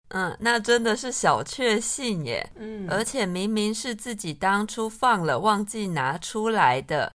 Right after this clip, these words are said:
Speaker 1: 都是自己的钱，可是就像是捡到的一样。<laughs>
Speaker 2: 对，对，对，真的。那我现在还看到一个，在网络上有人说，天气好热，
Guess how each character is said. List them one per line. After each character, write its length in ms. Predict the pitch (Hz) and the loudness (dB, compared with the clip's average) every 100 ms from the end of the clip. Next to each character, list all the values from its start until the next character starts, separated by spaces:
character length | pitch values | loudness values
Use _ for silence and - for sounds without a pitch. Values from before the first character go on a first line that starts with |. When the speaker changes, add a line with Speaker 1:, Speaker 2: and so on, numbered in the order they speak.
| _ - | _ -2
Speaker 1:
都 160 | 226 | -2
是 220 | 254 294 240 | 0 -4 -4
自 240 | 262 247 | -4 -6
己 180 | 202 143 | -4 -4
的 200 | 139 143 | -2 -2
钱， 520 | - - 151 113 117 - | -4 -4 -4 -4 -6 -6
可 220 | - 160 | -2 0
是 180 | 165 208 | 0 0
就 200 | 208 202 | 0 2
像 200 | 226 202 | 2 2
是 160 | 226 | 0
捡 320 | 214 - 147 - | -4 -2 -4 2
到 260 | 220 214 170 | 6 8 8
的 160 | 147 | 4
一 280 | 135 131 156 | -2 -6 -2
样。 260 | 208 190 - | 2 2 0
<laughs> 100 | 208 226 240 233 - _ _ - - | 0 0 0 -4 -8 _ _ -12 -6
Speaker 2:
对， 140 | 208 | -6
对， 240 | 202 208 | -4 -6
对， 260 | 196 196 160 | -2 -2 -2
真 380 | - 170 170 170 | 0 0 0 -2
的。 200 | 156 139 | -2 -2
那 280 | 180 196 160 | -2 -2 -2
我 100 | 160 | -2
现 360 | - 233 208 | -2 -2 0
在 280 | 214 214 185 | 2 4 4
还 280 | 180 156 147 | 0 -2 -4
看 340 | - 214 180 | -4 -4 -2
到 240 | 214 202 113 | 0 0 0
一 160 | 165 170 | -4 -4
个， 280 | - 127 - - | 0 0 -2 -10
在 300 | - 160 139 | -2 0 0
网 360 | 123 127 127 151 | 0 -2 -2 -4
络 240 | 214 196 | -2 -2
上 440 | 190 226 180 139 | -2 -2 -2 -2
有 200 | 131 120 | -6 -4
人 320 | 120 117 131 170 | -4 -4 -6 -8
说， 480 | - 185 185 190 - - - - | -4 0 0 -2 -8 -20 -20 -10
天 320 | - 247 254 | -2 0 0
气 380 | - 294 220 180 | -4 -2 -2 -2
好 320 | 160 123 107 | -2 -2 -2
热， 460 | 170 208 143 - | 0 2 2 -2